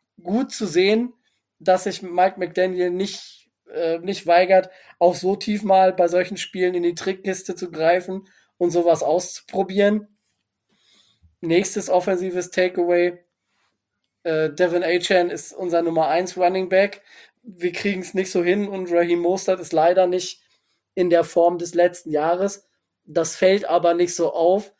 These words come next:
weil wir eben auch Devin Achane gut und vernünftig einsetzen können. Die O-Line ist nicht so schlecht, wie sie, äh, wie wir sie vor der Saison gemacht haben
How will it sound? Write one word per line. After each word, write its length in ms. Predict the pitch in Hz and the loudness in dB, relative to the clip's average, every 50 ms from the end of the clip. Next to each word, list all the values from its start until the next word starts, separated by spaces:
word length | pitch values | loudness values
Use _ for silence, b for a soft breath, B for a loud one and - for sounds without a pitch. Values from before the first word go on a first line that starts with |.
| _ _ _ _ _ _ | _ _ _ _ _ _
weil 340 | 156 143 170 170 180 180 170 | -4 0 4 4 4 4 4
wir 120 | 180 170 | 0 0
eben 300 | - 190 185 175 175 - | 0 -2 -4 -4 -2 -2
auch 220 | 147 165 170 - - | -2 -2 -2 -2 -2
Devin 360 | - 175 170 165 180 175 180 | -2 0 0 0 0 -2 -2
Achane 540 | 180 185 185 185 - - 160 151 143 139 135 | 0 -2 -2 0 0 0 0 0 -2 -4 -6
gut 320 | - 165 170 196 196 - | -8 -8 -6 -6 -8 -8
und 220 | - - 180 160 | -8 -10 -8 -6
vernünftig 640 | - 165 165 170 175 185 - - - 175 156 - - | -4 -4 -2 -2 -4 -4 -6 -4 -4 -4 -4 -4 -4
einsetzen 640 | - 165 175 180 180 156 139 139 135 - - 147 135 | -2 0 0 0 0 -2 -4 -4 -4 -4 -6 -6 -8
können. 420 | 135 - 131 127 123 120 120 127 _ _ _ b b b b b b b b b b b b b _ - | -10 -12 -12 -12 -12 -12 -14 -16 _ _ _ b b b b b b b b b b b b b _ -16
Die 220 | 156 156 160 - | -8 -6 -4 0
O-Line 640 | - 170 180 196 208 196 190 196 208 226 240 269 - _ _ _ _ _ _ _ _ - | 2 2 4 6 6 6 6 6 6 4 0 -4 -8 _ _ _ _ _ _ _ _ 0
ist 200 | 185 170 - 190 | 0 0 4 4
nicht 180 | 190 196 - | 4 4 4
so 80 | - 185 | 2 0
schlecht, 340 | - 196 190 196 190 - - | 0 0 0 0 0 -2 -6
wie 100 | 190 175 | -8 -6
sie, 320 | 175 175 175 175 175 175 | -4 -4 -2 0 0 0
äh, 240 | 170 170 160 156 160 B B B B _ | 2 2 2 0 0 B B B B _
wie 160 | 170 170 165 | 0 0 2
wir 100 | 180 175 | 2 0
sie 140 | 165 175 - | 0 0 0
vor 200 | - - 175 180 | 2 4 4 4
der 140 | 180 180 165 | 4 4 2
Saison 320 | 175 170 160 170 175 175 | 2 2 2 2 2 2
gemacht 400 | 170 165 160 170 175 170 - - | 2 2 2 2 2 2 2 4
haben 300 | 185 185 185 185 202 202 | 6 6 6 6 4 -2